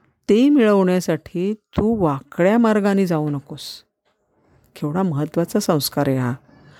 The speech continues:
आणि हे बालपणीच मनावर रुजवणं फार महत्त्वाचं असतं. हा प्रत्येक कुटुंबाचं असं वळण असायला हवं. आपले माजी राष्ट्रपती डॉक्टर अब्दुल कलाम, ते राष्ट्रपती भवनात जाताना ज्या दोन सूटकेसेस घेऊन गेले होते,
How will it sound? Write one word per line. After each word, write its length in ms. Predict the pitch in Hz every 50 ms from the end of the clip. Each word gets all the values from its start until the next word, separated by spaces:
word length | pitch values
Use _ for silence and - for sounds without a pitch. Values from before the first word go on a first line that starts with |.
| - _ _ -
आणि 200 | - 165 185 202
हे 160 | 202 208 240
बालपणीच 880 | 233 214 170 151 156 156 160 165 170 170 - - 220 226 262 277 - - -
मनावर 360 | 190 170 160 156 151 151 151
रुजवणं 460 | 147 151 151 143 151 147 147 147 151 147 - _
फार 300 | - 151 156 170 180 180
महत्त्वाचं 520 | 165 151 147 147 - 175 170 160 - -
असतं. 300 | 151 139 - _ - 139 - _ _ - - - - - - - _ _
हा 340 | - - - 170 - -
प्रत्येक 520 | - - - 170 165 - _ - - 220 220
कुटुंबाचं 640 | - - 185 - 202 190 196 196 196 196 - 208
असं 180 | 196 - - 208
वळण 360 | 180 170 165 170 190 220 226
असायला 400 | 214 190 - 208 190 190 196 196
हवं. 260 | 180 160 143 139 139 143 _ _ _ _ _ _ _ _ _ _ _ _ _ _ _ _ _ _ _ _
आपले 240 | - 147 - 170 165
माजी 340 | 156 156 147 143 135 143 156
राष्ट्रपती 680 | 151 147 139 - - - 147 - 151 - - 143 156 - _ _ _ _ _ _ _ _ _ _ _ _ _ _ _ _ _ _ _ -
डॉक्टर 300 | - 143 139 _ - 156
अब्दुल 300 | 147 139 139 - - 147
कलाम, 340 | 151 - 160 147 151 156 160 165 - _ _ _ _ _ _ _ _ _ _ _ _ _ _ _ _ _ _ -
ते 100 | - 214
राष्ट्रपती 640 | 226 233 196 170 156 - - - 214 202 214 202 220
भवनात 340 | 208 202 202 208 208 214 208
जाताना 560 | 185 202 185 180 - - 202 202 202 208 214
ज्या 320 | 208 180 180 180 180 196 214
दोन 300 | 196 202 202 208 226 220
सूटकेसेस 600 | - - 202 - - - 196 190 - 208 202 190
घेऊन 280 | 170 - 190 190 202 196
गेले 260 | 185 190 185 190 190
होते, 320 | 190 185 - 208 180 165